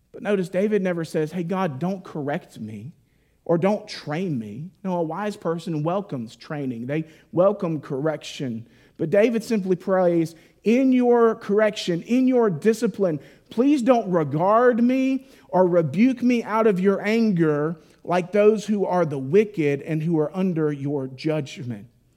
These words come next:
I think all of us in our lives know the difference between discipline that's done in anger and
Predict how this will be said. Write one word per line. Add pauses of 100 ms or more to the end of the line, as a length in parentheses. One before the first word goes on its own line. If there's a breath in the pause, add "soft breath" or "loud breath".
(720)
I
think
all
of
us
in
our
lives
know
the
difference
between
discipline
that's
done
in
anger
and